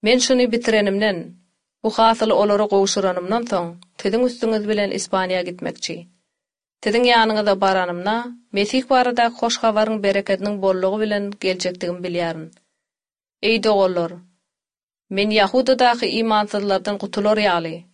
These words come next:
we Ýerusalim üçin edýän hyzmatymy Hudaý holar kabul eder ýaly, meniň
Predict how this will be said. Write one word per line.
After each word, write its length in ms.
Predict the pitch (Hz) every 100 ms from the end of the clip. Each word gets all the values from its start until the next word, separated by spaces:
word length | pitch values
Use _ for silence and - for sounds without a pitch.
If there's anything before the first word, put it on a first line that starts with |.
| _
we 140 | - 185
Ýerusalim 680 | - 208 214 220 226 233 254 254
üçin 240 | 254 233
edýän 360 | 226 202 220 220
hyzmatymy 480 | 220 214 208 214 202 196 196
Hudaý 260 | 208 185
holar 380 | 196 185 180 185
kabul 340 | 180 202 185 185
eder 260 | 180 196
ýaly, 360 | 220 190 165 165 170 _ _ _ _ -
meniň 200 | 202